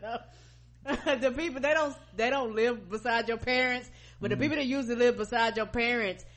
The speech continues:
Speaker 1: you would go outside and you would literally hear that bird mimicking sexual sounds.
Speaker 2: Maybe they're just watching porn.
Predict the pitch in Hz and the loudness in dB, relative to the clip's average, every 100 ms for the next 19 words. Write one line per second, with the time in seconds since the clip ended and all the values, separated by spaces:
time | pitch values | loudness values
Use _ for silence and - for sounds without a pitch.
0 | - - 170 214 247 185 220 226 214 254 | -20 -14 -6 0 2 4 4 4 4 4
1 | 240 233 185 196 233 202 226 240 233 220 | 6 6 4 0 -2 4 4 4 2 4
2 | 196 185 214 202 - - 180 220 226 202 | 2 2 2 2 -2 -14 -4 0 0 0
3 | 185 226 - 175 175 165 135 127 - - | -2 -2 -4 -8 -6 -6 -6 -12 -18 -20
4 | - 139 165 180 190 190 185 185 185 180 | -4 8 10 12 12 12 12 12 8 4
5 | 214 202 - | 4 4 0